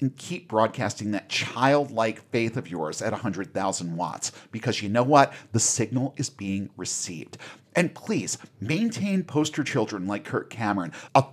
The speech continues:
fifty-two-year-old man who can't seem to stop channeling his inner toddler and throwing tantrums. No one is persecuting you for opening their doors to you, and no one is being unfair because they won't afford you more than that to which you are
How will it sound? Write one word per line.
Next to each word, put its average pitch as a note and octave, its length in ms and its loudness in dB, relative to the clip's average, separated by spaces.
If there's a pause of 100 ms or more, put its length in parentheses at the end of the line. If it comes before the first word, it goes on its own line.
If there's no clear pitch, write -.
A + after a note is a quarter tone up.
(100)
fifty-two-year-old D#3 1120 2
man G#2+ 420 0 (240)
who C3+ 100 -4
can't D3 360 -4
seem E3+ 220 0
to D#3 80 -2
stop C3+ 320 0
channeling C#3 540 0
his B2+ 260 4
inner B2 200 4
toddler C3 580 0
and A#2+ 140 2
throwing A2+ 300 2
tantrums. A2+ 640 -4 (320)
No C3+ 340 6
one A2 320 2 (260)
is B2+ 160 2
persecuting C3 760 -2
you F#2 200 -6 (200)
for - 220 -4
opening B2+ 360 6
their A#2+ 120 4
doors A#2 460 2
to G#2 100 -4
you, G#2+ 180 0
and A2 240 2
no B2+ 120 4
one E3 200 4
is C#3 160 -4
being B2 320 0
unfair A2 680 2 (220)
because B2 280 0
they B2 100 4
won't A#2 220 0
afford C3 400 0
you A2 120 -2
more A2+ 540 2
than G#2 280 -2
that G#2 240 0
to G#2 120 -8
which F#2 400 -4
you F#2+ 200 -10
are F#2+ 220 0